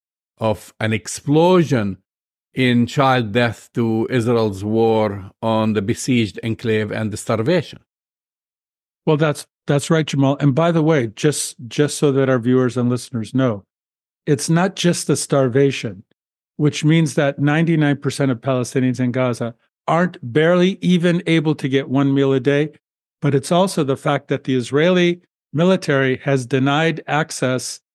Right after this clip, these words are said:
Speaker 2: and denied entry to critical vaccines that children, young adults, and adults need during this crazy flu season right now. We know that flu, influenza, as well as all the other, uh, viruses that are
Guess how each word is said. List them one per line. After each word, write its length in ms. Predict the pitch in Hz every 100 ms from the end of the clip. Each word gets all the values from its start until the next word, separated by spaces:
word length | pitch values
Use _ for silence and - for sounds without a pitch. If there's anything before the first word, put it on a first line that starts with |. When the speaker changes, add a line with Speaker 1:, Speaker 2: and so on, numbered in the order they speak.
| _
Speaker 2:
and 160 | 139 127
denied 440 | 143 143 147 147
entry 500 | 147 165 - 139 127 - _ -
to 320 | - 143 131 - -
critical 460 | 196 196 196 185
vaccines 1080 | 127 147 131 - - 190 165 110 98 - - - _ _ -
that 180 | 147 -
children, 640 | - 175 170 190 202 202 _ _ _ -
young 380 | 131 139 151 180
adults, 600 | 175 156 143 156 - - _
and 280 | 139 139 147
adults 480 | 131 135 160 - 139
need 360 | 156 165 135
during 280 | 135 135 143
this 280 | 135 131 - -
crazy 420 | - 147 147 156
flu 300 | 151 190 226
season 400 | - 147 127 123
right 180 | 123 127
now. 320 | 117 113 113 _ _ _
We 140 | 151 147
know 180 | 156 170
that 260 | 151 131
flu, 640 | - - 147 147 165 185 - -
influenza, 880 | 143 143 170 156 135 135 143 135 - _ _
as 180 | 139 120
well 220 | 151 165
as 120 | 160
all 220 | 180 156
the 160 | 170 165
other, 440 | 165 170 151 120 _ _ _ -
uh, 200 | 139 135
viruses 680 | 123 135 131 127 139 127 -
that 220 | 135 127
are 340 | 127 127 120